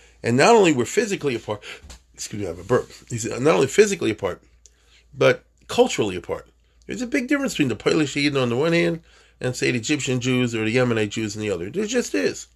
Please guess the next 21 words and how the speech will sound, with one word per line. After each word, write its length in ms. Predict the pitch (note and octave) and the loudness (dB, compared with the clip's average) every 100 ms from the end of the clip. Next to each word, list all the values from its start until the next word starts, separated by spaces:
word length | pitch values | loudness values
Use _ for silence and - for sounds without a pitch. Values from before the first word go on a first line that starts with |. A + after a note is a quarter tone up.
| _ _ _ _ | _ _ _ _
There's 140 | C#3+ E3 | -6 -2
a 40 | |
big 180 | F#3 E3 | -2 0
difference 220 | G3 E3+ | -2 0
between 160 | F3+ C#3+ | 0 0
the 60 | |
Moroccans 500 | A#2 A#2 D3 - C3 | 2 2 2 2 -2
on 120 | A2+ | -2
the 60 | A#2 | -4
one 180 | D3 F3+ | -2 -2
hand 280 | F3 F3+ F#3+ | -2 -4 -4
and 160 | C#3 | -4
the 140 | A2+ B2 | 0 2
Yekis. 340 | A#2+ - - | 2 0 -8
Yeah, 120 | G#3+ - | -8 -6
it 120 | G3+ | -8
just 260 | F3 G#3+ - | -2 -2 0
is. 300 | D#4 - - _ _ _ _ _ _ _ - | -4 -4 -12 _ _ _ _ _ _ _ 2
It 100 | F3 | 4
always 220 | B3+ B3 | 4 4
was. 360 | D#4 - - | 2 0 -4